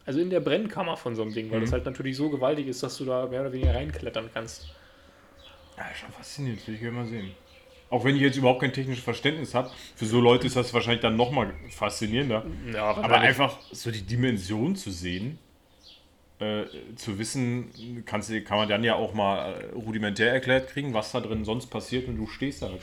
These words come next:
Speaker 2: gerade. Apropos Top Gear.
Speaker 1: Aber siehst du, Moment, ganz kurz, das hab ich letztens gehört, wo wir beim Thema waren, du brauchst dein Schiff, um ans Schiff ranzukommen. Ich hab letztens gehört, Jeff Bezos hat sich jetzt eine Yacht bauen lassen, irgendwie um die hundertfünfzig Meter oder so.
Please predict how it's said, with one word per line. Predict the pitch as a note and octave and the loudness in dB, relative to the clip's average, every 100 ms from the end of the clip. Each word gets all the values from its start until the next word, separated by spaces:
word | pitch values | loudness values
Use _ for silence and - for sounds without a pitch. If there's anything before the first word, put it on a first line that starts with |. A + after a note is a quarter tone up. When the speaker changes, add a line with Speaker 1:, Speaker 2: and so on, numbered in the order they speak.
| - | -8
Speaker 2:
gerade. | F#2 G2 - - - - - - - - - _ - - - _ _ - | -8 -8 -10 -20 -20 -20 -20 -20 -20 -20 -20 _ -20 -20 -20 _ _ -4
Apropos | A2 B2+ A2+ A#2+ | 0 0 2 0
Top | - B2 | 0 -2
Gear. | - | 2
Speaker 1:
Aber | D#3+ | 2
siehst | D#3+ G3 | 2 2
du, | |
Moment, | A3 D3+ E3 - - | 2 4 2 0 0
ganz | B2 | 0
kurz, | D3+ C#3+ - - - | 2 -4 -6 -20 -14
das | - | 0
hab | C3+ | 2
ich | C3+ | 4
letztens | D3 D3 B2+ | 4 2 4
gehört, | C#3+ C3+ | 4 4
wo | A2+ | 6
wir | |
beim | A#2+ A2+ | 6 6
Thema | - D#3+ A#2 | 0 0 2
waren, | G#2 | 0
du | A#2 | 0
brauchst | A#2+ - | -2 0
dein | B2 | -2
Schiff, | D#3 | 0
um | D3+ | 0
ans | C3+ A#2+ | 0 -2
Schiff | G#3 - | -4 -4
ranzukommen. | A#2 A#2+ - C#3+ - - - | -6 -6 -4 -6 -6 -20 -10
Ich | |
hab | B2+ | -4
letztens | C3+ - D#3+ | -2 -2 -2
gehört, | C#3 C#3 B2+ | 2 0 2
Jeff | C#3 - | -2 0
Bezos | F#3 F3 A#2 | -2 0 -2
hat | B2 | -2
sich | - | -6
jetzt | B2 - | -6 -6
eine | B2+ | -4
Yacht | E3+ - | -4 -2
bauen | A#2+ G#2+ | 0 0
lassen, | G#2+ G#2+ D#3 | -2 -8 -8
irgendwie | C3 D3 | -8 -8
um | C3+ | -6
die | C3 | -6
hundertfünfzig | B2 D#3+ D#3+ - D3 - B2+ | -4 -4 -4 -6 -12 -8 -6
Meter | B2+ E3 E3 | -6 -4 -4
oder | A2 G#2+ | -4 -4
so. | G#2+ C#3 | -6 -8